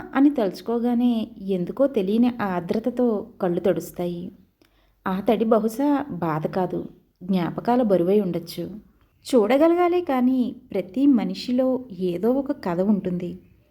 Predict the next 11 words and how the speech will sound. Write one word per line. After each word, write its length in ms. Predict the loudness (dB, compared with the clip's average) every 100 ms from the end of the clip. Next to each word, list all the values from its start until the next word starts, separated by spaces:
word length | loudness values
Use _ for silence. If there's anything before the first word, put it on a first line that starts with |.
| _ _ _
అర్థం 340 | -6 -4 0 0
చేసుకోగలగాలే 800 | 2 -2 -2 0 2 2 0 0
కానీ 320 | -2 -2 -2 -2 -4 -8 -4
అలాంటి 380 | -2 2 0 0
ప్రతి 380 | -2 -2 -2 -2
కథ 240 | -2 0 0 -2 -2
మనల్ని 440 | -2 0 2 4 2
ప్రేరేపిస్తూనే 720 | 2 0 0 -4 -8 0 2
ఉంటుంది. 460 | 4 2 -2 -4 -6 -8 -16 _ _ _ _ _ _
ఎన్నో 380 | 4 6 6 6
రకాల 380 | 4 2 2 2